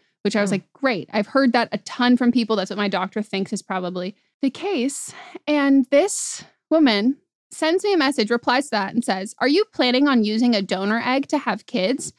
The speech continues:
Speaker 1: It just
Speaker 2: What?
Speaker 1: seems like you suffer a lot every day and an innocent life shouldn't suffer too."
Speaker 2: Are you serious?
Speaker 1: Not kidding.
Speaker 2: Someone literally sent this to you?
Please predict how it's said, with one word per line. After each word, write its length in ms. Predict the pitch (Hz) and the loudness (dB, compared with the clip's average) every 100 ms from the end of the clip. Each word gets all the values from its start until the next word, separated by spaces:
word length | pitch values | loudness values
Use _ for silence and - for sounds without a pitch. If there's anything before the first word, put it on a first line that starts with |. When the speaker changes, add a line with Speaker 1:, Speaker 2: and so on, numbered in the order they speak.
| _ - | _ -4
Speaker 1:
It 120 | 254 | 0
just 120 | 392 | 4
Speaker 2:
What? 80 | 311 | 4
Speaker 1:
seems 180 | 302 285 | 6 4
like 160 | 285 277 | 4 2
you 80 | 269 | 0
suffer 500 | - 254 254 - 330 | 2 0 0 2 2
a 80 | |
lot 300 | 302 214 214 - | 4 4 2 0
every 320 | 214 214 247 | 0 2 0
day 320 | 220 202 185 - | 2 2 0 0
and 100 | 226 | 0
an 100 | 214 | 0
innocent 480 | 233 254 262 269 208 | 0 -2 -2 -4 -2
life 220 | 208 214 | -2 -2
shouldn't 320 | - 208 208 | -4 -4 -4
suffer 360 | - 220 - 202 | -6 -8 -8 -10
too." 260 | - - - _ _ _ - - _ _ _ _ | -12 -16 -16 _ _ _ -20 -20 _ _ _ _
Speaker 2:
Are 100 | 233 | 0
you 160 | 269 415 | 2 2
serious? 840 | - - 254 294 330 339 - - - _ - | 0 0 2 2 2 2 -2 -10 -14 _ 0
Speaker 1:
Not 240 | 247 247 | 2 0
kidding. 340 | 269 190 190 226 _ _ _ | -2 -4 -6 -12 _ _ _
Speaker 2:
Someone 520 | - 285 294 330 294 | -2 2 4 4 4
literally 400 | 269 277 285 269 | 4 2 2 2
sent 340 | 247 - 233 - | 2 0 0 0
this 220 | 269 - | -4 -2
to 120 | 302 | -2
you? 300 | 277 294 | 0 -2